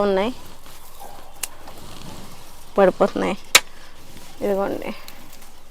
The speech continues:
టమాటాలు కూడా కోసాను. ఇదిగోండి, ఇప్పుడు ఇది ఎండ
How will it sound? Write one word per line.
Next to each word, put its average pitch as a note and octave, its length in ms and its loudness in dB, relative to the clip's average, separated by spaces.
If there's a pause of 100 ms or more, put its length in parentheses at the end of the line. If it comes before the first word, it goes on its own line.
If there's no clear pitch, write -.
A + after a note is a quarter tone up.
(520)
టమాటాలు G3 500 6
కూడా F#3 220 6
కోసాను. F#3+ 500 2 (1080)
ఇదిగోండి, A#3 400 6 (680)
ఇప్పుడు B3 220 10
ఇది B3 120 12 (100)
ఎండ A3+ 120 12